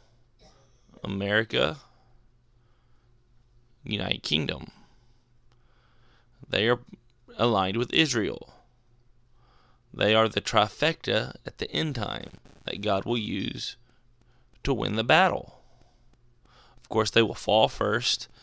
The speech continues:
because they fell away from God. But they will come back to him very quickly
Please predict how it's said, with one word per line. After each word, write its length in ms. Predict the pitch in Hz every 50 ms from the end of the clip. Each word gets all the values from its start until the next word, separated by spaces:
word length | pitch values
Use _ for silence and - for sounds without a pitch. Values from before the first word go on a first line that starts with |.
| - - - - -
because 420 | - - - - 110 107 107 104
they 180 | 107 117 110 107
fell 320 | - - - 98 95 95
away 200 | 98 101 104 107
from 180 | 117 - 113 117
God. 480 | 110 127 120 110 - - - - - - - - - _ _ _ - -
But 140 | - - -
they 100 | 127 131
will 140 | 139 147 139
come 220 | - 160 151 143
back 240 | 139 147 165 165 -
to 140 | - 117 95
him 200 | 85 62 50 50 - - - - - - - - - - - -
very 400 | - - - 131 147 151 147 131
quickly 580 | - - 135 131 131 - - 101 - - -